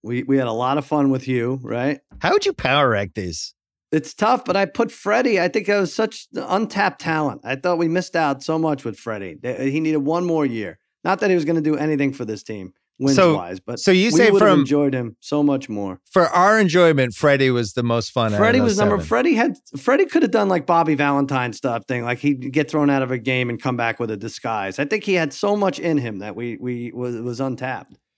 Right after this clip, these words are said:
Speaker 2: I liked Freddie's reactions as his wide receivers were yelling at him during
Speaker 1: Yeah.
Speaker 2: random games,
Speaker 1: <laughs>
Speaker 2: where he just had this amused look, like when my son is flipping out when I'm playing Madden with him.
Speaker 1: Right.
Speaker 2: And I'm just kind of amused. I'm not, I don't feel physically threatened, even though it feels like I should be because I have this
Speaker 1: Mm-hmm.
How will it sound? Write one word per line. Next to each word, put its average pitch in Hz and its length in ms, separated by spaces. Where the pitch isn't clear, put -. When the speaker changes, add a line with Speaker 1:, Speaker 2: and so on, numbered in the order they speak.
Speaker 2:
I 175 100
liked 339 300
Freddie's 165 420
reactions 131 680
as 117 220
his 117 220
wide 123 260
receivers 127 520
were 131 80
yelling 117 360
at 131 140
him 143 260
during 127 180
Speaker 1:
Yeah. 123 80
Speaker 2:
random 127 280
games, 131 540
Speaker 1:
<laughs> 139 320
Speaker 2:
where 147 160
he 160 160
just 165 220
had 190 180
this 180 160
amused 156 400
look, 165 220
like 147 260
when 151 180
my 156 140
son 147 320
is 147 140
flipping 127 340
out 131 240
when 135 100
I'm 120 100
playing 127 260
Madden 117 300
with 123 140
him. 135 180
Speaker 1:
Right. 143 320
Speaker 2:
And 165 80
I'm 160 100
just 208 160
kind 233 220
of 196 80
amused. 170 640
I'm 151 160
not, 175 140
I 165 100
don't 208 240
feel 196 240
physically 170 480
threatened, 175 600
even 165 200
though 165 160
it 156 140
feels 147 260
like 151 160
I 143 80
should 147 280
be 165 140
because 139 420
I 131 100
have 127 160
this 113 280
Speaker 1:
Mm-hmm. 113 80